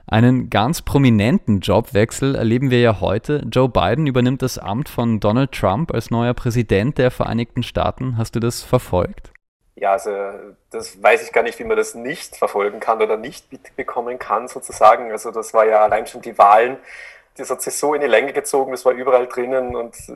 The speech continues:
Speaker 2: man hat's mitgekriegt, ja, und das,
Speaker 1: Ja.
Speaker 2: äh, mich interessiert schon auch und ich bin irgendwie froh, weil viele haben gesagt, so zweitausendzwanzig hat doch was Gutes und, ähm, dem schließe ich mich an,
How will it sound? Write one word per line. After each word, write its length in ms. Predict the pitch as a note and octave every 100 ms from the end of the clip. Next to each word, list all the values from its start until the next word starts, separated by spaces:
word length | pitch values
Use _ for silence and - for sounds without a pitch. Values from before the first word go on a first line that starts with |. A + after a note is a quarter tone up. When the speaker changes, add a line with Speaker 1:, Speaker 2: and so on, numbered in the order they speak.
| -
Speaker 2:
man 160 | C#3 C3
hat's 240 | F#3 -
mitgekriegt, 540 | - - - A2+ - A#2+
ja, 160 | A#2+
und 100 | A#2
das, 240 | A2+ - A#2+
Speaker 1:
Ja. 80 |
Speaker 2:
äh, 160 | A2+ G2+ -
mich 260 | - B2+ -
interessiert 400 | D#3+ C3+ C#3+ D3
schon 160 | D3 G#2+
auch 300 | A2 C#3 B2
und 260 | A#2 A#2+ - - - -
ich 180 | - -
bin 160 | G3
irgendwie 320 | G#3 G#3+ A3+ A3
froh, 440 | - C#3 E3+ G#3+
weil 240 | C#3+ C3+ C3+
viele 160 | E3+
haben 80 | E3
gesagt, 280 | - D3+ -
so 140 | D3+
zweitausendzwanzig 720 | C#3 - C#3+ D3 - B2+ -
hat 140 | - C3
doch 120 | -
was 140 | B2+
Gutes 500 | - D#3+ - F3+ E3+ D3+
und, 260 | C#3 C#3
ähm, 460 | B2+ A#2+ A#2+ A#2 - - - -
dem 120 | A2+
schließe 260 | - G#2+ A2
ich 120 | -
mich 120 | G2+
an, 140 | G#2